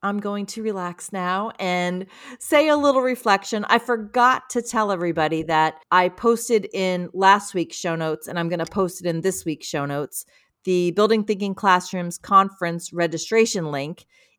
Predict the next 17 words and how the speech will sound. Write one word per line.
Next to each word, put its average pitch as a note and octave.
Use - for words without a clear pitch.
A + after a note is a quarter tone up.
If A#3+
you A3+
wanna G3+
attend G3+
in F#3+
Indiana, G3
it's -
in F#3
Franklin, A3+
Indiana, F3+
June G#3+
twenty-ninth A3+
and F#3
thirtieth E3
of D#3+
twenty E3+
twenty-three. E3